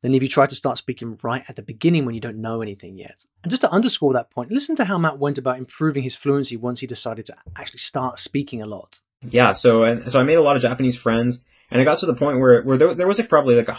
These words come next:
Speaker 2: couple hundred Japanese ex-, exchange students at my school, and I, like, became famous among them, 'cause I was this cra-, I was just, like, the, the white guy who was super good at Japanese. So I'd, like, meet Japanese people for the first time. Like, I had this bad habit of whenever I saw a Japanese person, I had to talk to them.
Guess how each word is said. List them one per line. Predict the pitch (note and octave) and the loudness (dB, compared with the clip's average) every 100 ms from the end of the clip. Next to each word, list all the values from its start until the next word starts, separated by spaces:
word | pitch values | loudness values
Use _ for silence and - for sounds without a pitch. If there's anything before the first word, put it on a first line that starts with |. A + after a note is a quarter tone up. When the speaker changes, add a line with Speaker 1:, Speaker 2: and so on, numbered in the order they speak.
| - - | -10 -4
Speaker 2:
couple | C3+ A#2+ | -2 0
hundred | A#2 A2 G2 | -2 -2 -2
Japanese | G#2 - A2 | -2 -2 -4
ex-, | G2 - - | -6 -10 -14
exchange | - A2 A2 | -8 -4 -4
students | - A#2 B2+ - | -2 -2 -2 -4
at | A2+ | -8
my | G2+ | -8
school, | - G#2 A2+ - _ _ - | -6 -4 -4 -6 _ _ -6
and | A2+ | -2
I, | C#3+ | 0
like, | C3 | 0
became | B2 - C#3 B2 | -4 -4 -2 0
famous | B2 A#2+ A2 - | 2 2 0 -6
among | G2 F#2+ F#2+ | -6 -8 -8
them, | F2 - - - _ | -10 -6 -4 -4 _
'cause | - | 0
I | A2+ | 0
was | A2+ | 0
this | A2+ | -4
cra-, | - A2+ G2+ - | -4 -4 -4 -6
I | A2+ | -2
was | A2+ A#2 | -2 -2
just, | B2 | -4
like, | A2 G#2 | -4 0
the, | A#2+ A#2+ | 0 2
the | A#2+ A2+ | 0 2
white | B2 A#2+ | 4 2
guy | A2 G2+ | 0 -2
who | G#2 | -4
was | G#2+ - | -6 -6
super | A2+ G#2+ | -6 -2
good | G#2+ | -2
at | F#2+ | -2
Japanese. | G2 G2+ G2 G2 | -6 -6 -8 -4
So | A#2 | 0
I'd, | A#2 | 0
like, | A2+ | 0
meet | A#2+ B2 | 0 0
Japanese | A2+ A2+ A2+ A#2 | 0 0 -4 -4
people | A#2+ A#2 | -2 -2
for | A#2 | -2
the | G2+ | -8
first | G#2 A2+ - | -8 -8 -6
time. | G2+ A2+ B2 _ _ _ - | -4 -4 -8 _ _ _ -4
Like, | B2 | 2
I | A#2+ | 2
had | D3 B2+ | 2 -2
this | A#2+ - _ _ _ _ | -6 -10 _ _ _ _
bad | - A2 A2 | -2 0 0
habit | G#2+ G#2+ G2 | -2 -2 -4
of | G#2 G#2 | -6 -4
whenever | A2+ - B2+ C3 | -2 0 0 2
I | B2+ | 2
saw | B2 | 2
a | A2 | 0
Japanese | G#2+ A2+ G#2+ | -2 -4 -4
person, | G2 G#2+ A#2+ | -6 -4 -4
I | G2+ | -4
had | - A2+ G#2 | -6 -6 -6
to | |
talk | - G2+ - | -4 -4 -4
to | |
them. | E2+ D#2 | -6 -10